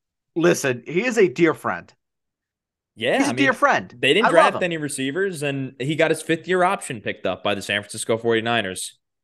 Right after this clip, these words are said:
Speaker 1: We get to talk about Brandon Ayuk for the next two years.
Speaker 2: Yep. And, and,
Speaker 1: Incredible.
Speaker 2: uh, honestly, I, from where they're getting drafted, you, you might be able to talk me into Ayuk more than Deebo next year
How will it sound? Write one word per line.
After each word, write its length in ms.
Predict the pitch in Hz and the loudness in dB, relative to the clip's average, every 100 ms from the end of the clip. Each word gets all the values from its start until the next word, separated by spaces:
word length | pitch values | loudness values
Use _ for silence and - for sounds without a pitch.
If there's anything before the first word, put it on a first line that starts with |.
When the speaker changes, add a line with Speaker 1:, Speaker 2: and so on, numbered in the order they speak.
| _ _ _ _ _ _ _ _ - | _ _ _ _ _ _ _ _ -4
Speaker 1:
We 100 | 151 | 0
get 100 | 180 | 0
to 60 | - | 2
talk 180 | 185 | 2
about 160 | 185 127 | 2 0
Brandon 280 | 160 202 208 | 2 2 2
Ayuk 320 | 175 175 175 | 2 2 0
for 140 | - | -6
the 80 | 147 | -8
next 280 | 139 - - | -10 -12 -16
two 180 | - 156 | -8 -6
years. 420 | 117 90 - - _ _ _ _ _ _ _ _ _ _ _ | -4 -8 -10 -20 _ _ _ _ _ _ _ _ _ _ _
Speaker 2:
Yep. 220 | 98 139 - - _ _ - | 0 0 0 -14 _ _ 0
And, 100 | 160 | 2
and, 180 | 123 123 | 2 2
Speaker 1:
Incredible. 340 | 131 110 117 | 2 2 0
Speaker 2:
uh, 60 | 127 - _ _ _ _ _ _ - | -4 -6 _ _ _ _ _ _ -2
honestly, 440 | 117 170 - 311 | 2 2 0 2
I, 260 | 170 117 104 | 2 2 -2
from 260 | - 131 113 | -2 -2 2
where 160 | 127 | 2
they're 120 | 175 | 2
getting 200 | 180 202 | 0 -2
drafted, 560 | 143 151 233 165 123 101 | 0 0 0 -4 -8 -10
you, 140 | 113 117 | -12 -10
you 140 | 123 123 | -4 -2
might 280 | 120 147 156 | 2 2 2
be 80 | 151 | 0
able 180 | 175 | 0
to 100 | 175 | -2
talk 260 | 156 160 180 | 0 0 2
me 100 | 170 | 0
into 160 | 170 131 | 0 2
Ayuk 480 | 160 262 131 123 | 2 2 2 -2
more 180 | 135 147 | -2 0
than 140 | 151 139 | 0 -4
Deebo 360 | 185 233 107 | -2 -2 -4
next 340 | 104 110 - 110 | -6 -12 -10 -4
year 320 | 104 104 | -4 -4